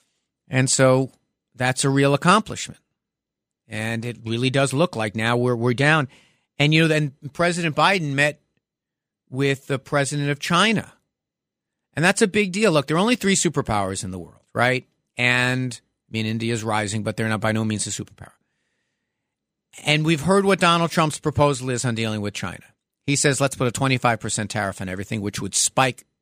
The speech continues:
inflation immediately. We get so much stuff from there. So that's not a great, so, you know, they're not going anywhere.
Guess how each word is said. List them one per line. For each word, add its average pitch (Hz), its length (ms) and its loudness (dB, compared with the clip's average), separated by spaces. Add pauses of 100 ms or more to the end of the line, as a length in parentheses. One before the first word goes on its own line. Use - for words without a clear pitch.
(360)
inflation 107 560 -6
immediately. 110 480 -2
We 104 140 -4
get 101 180 -6
so 113 180 -2
much 98 160 -4
stuff - 240 -6
from - 200 -16
there. - 200 -20 (680)
So - 120 0
that's 185 240 2
not 143 180 -2
a 127 40 -4
great, 113 260 -6
so, 170 220 -2 (280)
you 175 120 -2
know, 156 200 0 (280)
they're 202 100 2
not 233 220 4
going 143 300 2
anywhere. 92 540 -8